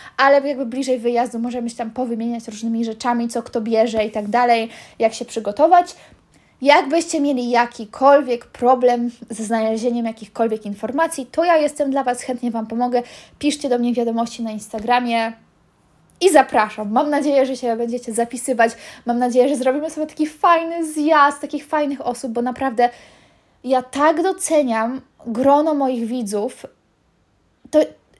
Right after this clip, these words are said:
widzów, obserwatorów, słuchaczy, wszystkiego. I ja teraz nie żartuję, mówię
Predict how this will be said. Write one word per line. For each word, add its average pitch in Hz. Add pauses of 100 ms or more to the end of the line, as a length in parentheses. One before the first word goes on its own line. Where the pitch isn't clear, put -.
widzów, 311
obserwatorów, 302
słuchaczy, 294
wszystkiego. 226 (280)
I 262
ja 294
teraz 330
nie 320
żartuję, 262
mówię 262